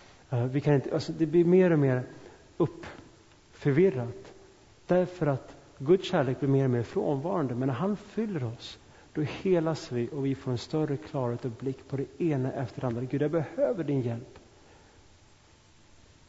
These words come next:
Jag vill inte leva i hyckleri. Jag berättar som det är för dig.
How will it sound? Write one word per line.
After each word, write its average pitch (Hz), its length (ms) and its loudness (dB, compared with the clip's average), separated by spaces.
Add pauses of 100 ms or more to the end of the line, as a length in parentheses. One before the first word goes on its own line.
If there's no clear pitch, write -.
(400)
Jag 175 100 2
vill 190 100 8
inte 185 160 4
leva 185 260 8
i 214 120 2
hyckleri. 123 540 -2 (2500)
Jag 165 120 6
berättar 165 420 4
som 160 220 6
det 175 160 2
är 214 240 4 (340)
för - 120 0
dig. 127 300 -2